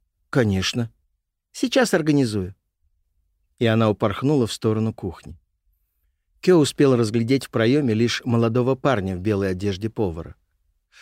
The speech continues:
Аюми дала ему какие-то указания, после чего быстро вернулась за стойку и занялась кофемашиной. "Ну что?" — снова заговорила она, доставая из холодильника молоко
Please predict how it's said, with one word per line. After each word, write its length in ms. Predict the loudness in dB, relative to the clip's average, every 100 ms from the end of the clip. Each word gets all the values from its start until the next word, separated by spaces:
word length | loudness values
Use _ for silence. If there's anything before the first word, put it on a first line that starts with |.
| -20 -4
Аюми 320 | 2 4 4
дала 300 | 4 4 4
ему 200 | 2 0
какие-то 480 | -2 -2 -4 -2 -2
указания, 640 | -2 -2 0 0 0 -4 -10 _ _ _
после 240 | -2 0
чего 240 | -2 0 2
быстро 360 | 2 0 0
вернулась 520 | 2 2 2 2 0 -4
за 220 | -4 -2
стойку 460 | -2 -2 -2 -2 -6
и 40 |
занялась 540 | -4 -2 -2 -2 -4 -6
кофемашиной. 800 | -8 -4 -4 -4 -6 -10 -14 -20 _ _ _ _ _ _ _ _ _ _ _ -4
"Ну 160 | 0
что?" — 360 | 0 2 0 0 _ _ _ _
снова 380 | 0 2 2
заговорила 640 | 0 -2 0 0 0 0 -2
она, 260 | -2 -6 -8 -20 _
доставая 540 | -4 -2 0 2 2 2
из 180 | -2 -2
холодильника 680 | -2 -2 -2 -2 -4 -6
молоко 500 | -6 -4 -4 -2 -2